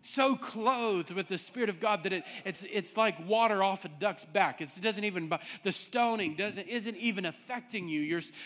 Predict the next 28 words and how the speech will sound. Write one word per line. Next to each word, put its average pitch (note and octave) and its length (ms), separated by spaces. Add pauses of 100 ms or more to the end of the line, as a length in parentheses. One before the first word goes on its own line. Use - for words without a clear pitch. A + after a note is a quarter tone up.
(120)
so B3 300
focused A3 880 (240)
on F#3+ 220
heaven A#3+ 560 (240)
that F#3+ 160
you F3+ 160
see A#3 260
the F3 140
heavens F#3 420
open E3+ 400 (180)
and - 140
see G#3+ 200
the E3+ 120
glory F3+ 400
of C#3+ 140
God D#3 400 (260)
and D#3+ 140
Jesus D#3 440
standing D#3 460
at C#3+ 80
the C#3+ 100
right D3 200
hand C#3+ 180
of C3 80
the B2 80
Father. A#2 400 (460)
My F3 180
goodness. C3 640